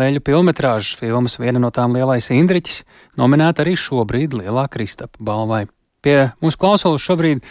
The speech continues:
kolēģi Baiba Kušķa. Baiba, lūdzu, atgādini klausītājiem par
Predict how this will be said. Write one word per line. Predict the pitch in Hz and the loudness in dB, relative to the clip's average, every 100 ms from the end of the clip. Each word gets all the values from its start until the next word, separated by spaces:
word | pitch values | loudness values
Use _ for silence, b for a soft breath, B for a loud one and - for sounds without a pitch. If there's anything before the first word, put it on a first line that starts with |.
| B B B - | B B B -4
kolēģi | 156 151 143 131 | 0 2 2 2
Baiba | 147 165 | 2 2
Kušķa. | 160 202 - 160 | 0 0 0 2
Baiba, | 185 214 202 - - | 2 2 -2 -6 -8
lūdzu, | 214 240 208 | -2 0 0
atgādini | 170 131 120 120 120 | 0 -2 -2 -2 -2
klausītājiem | 156 165 131 110 110 107 113 | -2 0 -2 -2 -4 -2 -4
par | - 127 123 | 0 2 0